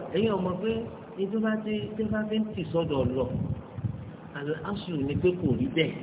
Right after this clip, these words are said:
títí tẹ́rì ó fi sọ pé bẹ́ẹ̀. Nítorí pé Ọlọ́run yìí ti èèyàn, Ọlọ́run yìí ti ṣeré, ká máa parọ́ mọ́ Ọlọ́run, k'Ọlọ́run kọ́ ájò,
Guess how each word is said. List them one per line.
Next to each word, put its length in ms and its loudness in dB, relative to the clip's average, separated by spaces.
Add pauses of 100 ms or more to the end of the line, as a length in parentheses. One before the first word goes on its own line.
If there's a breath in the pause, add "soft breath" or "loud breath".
(100)
títí 240 -2
tẹ́rì 280 6
ó 100 4
fi 120 -2
sọ 140 -4
pé 180 2
bẹ́ẹ̀. 240 2 (1300)
Nítorí 300 2
pé 120 4
Ọlọ́run 260 4
yìí 220 2
ti 240 0
èèyàn, 360 2 (680)
Ọlọ́run 320 4
yìí 160 4
ti 200 -2
ṣeré, 340 10 (960)
ká 120 -4 (120)
máa 320 6
parọ́ 340 4
mọ́ 140 6
Ọlọ́run, 280 10 (580)
k'Ọlọ́run 460 6
kọ́ 160 2
ájò, 320 8